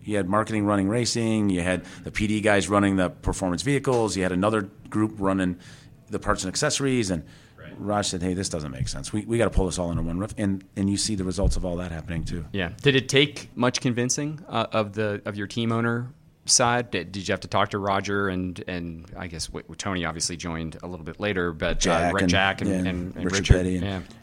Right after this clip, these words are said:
Speaker 1: No, it didn't take much convincing at all. They were, they were really encouraged by what they had heard, you know, and what the plan was, because they realized there was more support for them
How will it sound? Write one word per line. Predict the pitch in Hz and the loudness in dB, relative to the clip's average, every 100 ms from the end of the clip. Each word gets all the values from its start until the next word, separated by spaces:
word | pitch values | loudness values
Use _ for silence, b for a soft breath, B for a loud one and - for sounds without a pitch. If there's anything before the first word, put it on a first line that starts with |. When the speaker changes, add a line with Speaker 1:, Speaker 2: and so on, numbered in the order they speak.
| - | 6
Speaker 1:
No, | 139 139 | 10 12
it | |
didn't | 113 113 | 10 8
take | 110 | 6
much | 107 - | 6 6
convincing | 101 101 98 | 6 6 6
at | 92 | 8
all. | 101 | 8
They | 92 | 8
were, | 104 101 | 6 6
they | 90 104 | 4 4
were | 113 98 | 6 6
really | 101 101 95 | 6 6 4
encouraged | 90 101 98 80 | 4 2 2 2
by | 95 | 2
what | 90 95 | 2 0
they | 92 | 0
had | 90 | -2
heard, | 73 101 139 160 - | 0 2 2 -2 0
you | 95 | 4
know, | 101 110 | 4 4
and | 95 | 4
what | 95 95 | 4 2
the | |
plan | - 98 110 | 0 2 4
was, | 147 | 4
because | 117 107 101 | 2 0 2
they | 110 | 4
realized | 110 113 110 98 | 6 6 6 4
there | 104 | 2
was | 98 | 2
more | 98 107 | 4 4
support | - 98 107 92 | 2 0 0 0
for | 98 | -2
them | 104 78 | -2 -2